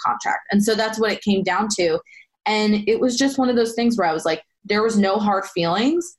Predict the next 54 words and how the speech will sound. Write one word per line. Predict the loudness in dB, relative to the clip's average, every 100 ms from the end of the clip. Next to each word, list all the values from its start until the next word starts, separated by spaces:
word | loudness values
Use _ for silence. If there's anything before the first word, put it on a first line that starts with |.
| -4
I | -2
was | -2 -2
so | -2 -2
grateful | -2 -4 -4 -2 0 0 -2
to | -2
be | 0 2
offered | 0 0 -2 -2
that. | 0 -2 -4 -12 _ -2
It | 2
was | 2 2
just, | 0 -2 -2 -12 _
"This | -4 -2 -2
is | -2
your | 0
time | 0 -2
to | -2
go." | -2 -4 -10 -6
Like, | -2
I | -2 -2
just, | 0 -2 -2 -2
every | -2 0 0
sign | 0 0 0 0
in | 0 0 -2
life | 0 0 0 0
was | 0 0
like, | 0 -2 -4 -18 _
"You, | -18 -14 -12 -2 0 0 -4
you | -4 -2
are | 0
not | -2 -4
supposed | -4 -4 -4
to | -4
sign | -2 0
on | 0 -2 -4
for | -4
this." | -4 -6 -20 -20 -6
And | -6 -2
thank | -4 -2
God | 0 0
I |
didn't, | -2 -4 -6
<laughs> | -2
because | 0 2 0
there | 0 0
were | 0
so | -2 -2 0
many | 0 0 -2
things | -2 -2
that | -2 -2
I | 0
needed | 0 0
to | 0
be | 0 -2
home | -2 -4